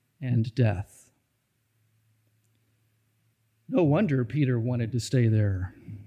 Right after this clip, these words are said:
Who would want to come down from a mountaintop experience so good as that? Who would want to come down knowing that the world off the mountaintop is not so perfect,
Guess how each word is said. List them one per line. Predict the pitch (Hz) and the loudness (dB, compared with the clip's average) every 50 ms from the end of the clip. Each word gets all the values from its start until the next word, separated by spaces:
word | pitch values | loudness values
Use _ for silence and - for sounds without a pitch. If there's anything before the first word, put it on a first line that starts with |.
| - _ _ _ _ _ _ _ _ _ _ _ _ _ _ _ _ _ - | -20 _ _ _ _ _ _ _ _ _ _ _ _ _ _ _ _ _ -2
Who | 185 247 | 4 6
would | 254 240 190 | 6 8 8
want | 180 208 240 240 | 6 6 4 4
to | - 185 | 2 0
come | - - 170 160 151 | 2 4 6 6 6
down | 139 151 151 156 160 160 160 160 160 | 6 6 6 6 4 2 0 0 -2
from | 143 - 160 143 | -2 -2 -2 0
a | 143 143 | 0 0
mountaintop | 160 185 190 170 - 175 156 - 165 165 156 143 - | 0 -2 -2 -4 -4 -4 -4 -2 -2 -2 -2 -2 -2
experience | 151 135 - - - - 165 180 185 180 175 160 139 - | -4 -4 -4 -4 0 4 4 6 6 6 4 4 2 -2
so | - - - 160 156 147 | -4 -2 2 2 2 2
good | 139 131 151 156 170 175 175 175 165 170 107 98 | 2 2 2 2 2 4 4 2 0 0 -2 -4
as | 135 135 127 120 - | -2 -2 -4 -4 -4
that? | 131 135 170 165 - - _ _ - _ _ _ _ _ _ _ _ _ _ - - - _ _ _ _ _ _ _ _ _ _ - | -6 -6 -6 -6 -10 -14 _ _ -20 _ _ _ _ _ _ _ _ _ _ -20 -20 -20 _ _ _ _ _ _ _ _ _ _ 2
Who | 220 247 240 | 6 8 10
would | 233 202 | 10 10
want | 180 185 202 220 214 - | 8 8 6 6 4 2
to | 180 | 0
come | - - 208 190 170 | 0 2 4 4 4
down | 156 175 190 208 208 196 165 147 120 110 110 113 - _ _ _ _ _ _ _ _ _ _ _ _ _ _ _ _ _ _ _ _ _ _ - | 4 4 4 4 4 4 4 4 4 2 0 -4 -6 _ _ _ _ _ _ _ _ _ _ _ _ _ _ _ _ _ _ _ _ _ _ -4
knowing | 165 175 180 185 180 175 175 | 0 2 4 4 6 4 4
that | 165 160 160 | 4 2 2
the | 156 | 0
world | 143 139 156 175 185 180 175 170 160 147 139 127 127 - - _ _ _ _ _ - | 2 4 6 6 8 8 8 8 8 6 6 4 0 -4 -16 _ _ _ _ _ -2
off | - 170 170 170 - - | 2 4 4 6 4 4
the | - 160 | 6 6
mountaintop | 151 156 175 185 185 - - 147 135 127 - 143 135 123 120 - - _ _ _ _ _ _ _ _ _ _ _ _ _ _ _ _ _ _ | 8 8 8 6 4 4 4 4 4 4 4 2 2 0 0 -4 -8 _ _ _ _ _ _ _ _ _ _ _ _ _ _ _ _ _ _
is | - 143 | -8 -4
not | 151 170 170 156 - | 0 0 0 0 -2
so | - - - 185 185 180 170 151 135 127 | -2 2 4 6 8 8 8 8 8 8
perfect, | - - - 156 147 123 - 156 170 - - - | 10 10 10 10 8 4 2 -2 -2 -4 -6 -14